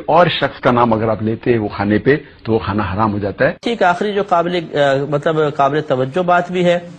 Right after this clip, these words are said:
Speaker 2: اور جس پہ بعض اوقات اختلاف ہو جاتا ہے کہ بعض حضرات یہ کہتے ہیں کہ جیسے کوئی یہ کہے کہ جی یہ شیخ عبد القادر جیلانی رضی اللہ تعالیٰ عنہ کی نیاز ہے، تو اس کھانے پر غیر اللہ کا نام لے دیا گیا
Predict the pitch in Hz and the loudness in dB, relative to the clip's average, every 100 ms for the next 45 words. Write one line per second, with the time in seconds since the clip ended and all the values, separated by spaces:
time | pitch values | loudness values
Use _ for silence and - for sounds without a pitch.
0 | - 147 139 180 - 208 196 - 127 131 | -4 -2 0 -4 -2 0 0 -2 -2 0
1 | 147 156 165 165 - 131 143 175 151 127 | 0 -2 -4 -4 -4 0 0 0 0 0
2 | 120 135 127 123 - - - - 143 170 | 0 0 0 -2 -10 -20 -10 -4 2 2
3 | 190 185 190 185 190 180 160 170 175 170 | 2 2 0 0 -2 -2 -2 0 -2 -2
4 | 156 156 170 156 165 170 170 156 156 147 | -4 -4 -6 -4 -2 -2 0 0 0 -2
5 | 147 151 143 147 147 - - - - 170 | -2 0 2 0 -2 -10 -20 -16 -6 -2
6 | 175 175 156 156 147 139 143 135 131 131 | 0 0 -2 -4 0 0 0 -2 0 0
7 | 143 147 139 143 135 127 127 139 135 131 | 0 -2 0 0 0 0 -2 -2 0 0
8 | 127 - 113 135 139 147 120 120 127 131 | 0 -2 -4 -4 -2 -2 -2 0 2 2
9 | 104 92 104 - - - - - 165 - | 0 -6 -8 -10 -20 -20 -20 -4 -4 -2
10 | 185 - 196 196 196 - - 127 151 196 | -4 0 0 0 -2 -6 0 2 2 0
11 | 208 190 170 165 113 107 139 156 170 185 | 0 0 2 2 0 0 2 2 2 0
12 | 202 170 175 156 151 143 123 131 147 139 | 0 0 0 2 2 2 -2 0 -2 0
13 | 123 123 | 2 0